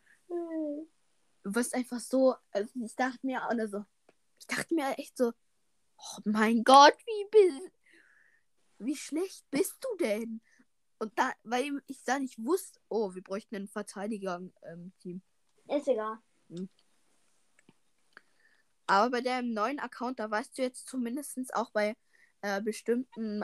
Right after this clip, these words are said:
Speaker 2: äh, Pokémon, dass die einfach nicht gut sind. Zum Beispiel wie bei Relaxo.
Speaker 1: Hm.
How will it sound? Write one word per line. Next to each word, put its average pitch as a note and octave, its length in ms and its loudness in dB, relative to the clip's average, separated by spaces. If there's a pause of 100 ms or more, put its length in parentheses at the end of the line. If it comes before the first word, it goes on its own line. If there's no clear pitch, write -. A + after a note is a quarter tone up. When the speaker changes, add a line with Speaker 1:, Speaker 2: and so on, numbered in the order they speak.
Speaker 2:
äh, G3+ 160 0 (100)
Pokémon, A3+ 560 -2
dass G#3 220 -2
die G3+ 140 -2
einfach G3+ 240 -2
nicht G#3 160 -6
gut A3 280 -8
sind. E3 380 -12 (560)
Zum F#3+ 100 -2
Beispiel G#3+ 360 2
wie - 20 -2
bei G#3 240 8
Relaxo. G3 720 -2 (720)
Speaker 1:
Hm. A3 260 -10